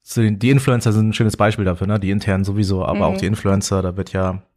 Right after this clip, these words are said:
Speaker 1: in den Anfängen des Influencer-Marketings war das ja so, dass man einfach die approached hat und dass man da einfach irgendwie einen Preis genannt hat oder irgendwie so eine, so eine, so ein bisschen wie auf dem Bazar das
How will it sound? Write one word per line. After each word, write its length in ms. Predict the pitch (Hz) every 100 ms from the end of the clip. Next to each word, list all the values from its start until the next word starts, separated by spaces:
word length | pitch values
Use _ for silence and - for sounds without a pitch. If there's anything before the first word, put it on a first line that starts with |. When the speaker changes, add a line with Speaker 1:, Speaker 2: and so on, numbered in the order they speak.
| -
Speaker 1:
in 80 | 104
den 140 | 185
Anfängen 320 | 101 107 196
des 100 | -
Influencer-Marketings 840 | 101 - 92 95 92 90 90 90 90
war 80 |
das 100 | 92 -
ja 60 |
so, 100 | 87
dass 200 | 92 -
man 120 | 92
einfach 360 | 87 90 92 - - - - - - - -
die 60 | 120
approached 420 | - 143 143 -
hat 120 | 127
und 100 | 113
dass 160 | 110 107
man 180 | 107 107
da 100 | 101
einfach 300 | 101 - 101
irgendwie 200 | 104 107
einen 80 | 104
Preis 340 | 113 120 127
genannt 280 | 107 110 107
hat 60 |
oder 120 | 101 95
irgendwie 180 | 101
so 80 | 104
eine, 120 | 104 98
so 80 | 101
eine, 360 | 98 92 92 - 104
so 120 | 101
ein 60 | 101
bisschen 220 | 98 101
wie 40 | 98
auf 60 |
dem 140 | 110 98
Bazar 320 | 92 101 110
das 260 | 107 -